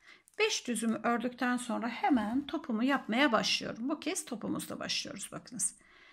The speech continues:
Beş, bir tane boş ördüm, beş tane düz ördüm.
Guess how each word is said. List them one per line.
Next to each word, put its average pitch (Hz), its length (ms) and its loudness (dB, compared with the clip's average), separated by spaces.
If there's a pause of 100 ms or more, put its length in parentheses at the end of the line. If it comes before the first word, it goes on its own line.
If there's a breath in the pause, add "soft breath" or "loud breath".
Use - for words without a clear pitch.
(280 loud breath)
Beş, - 400 -2
bir 349 180 0
tane 208 320 2
boş 226 320 -2
ördüm, 220 460 0 (560)
beş 330 220 4
tane 226 380 0
düz 233 180 -2
ördüm. - 360 -6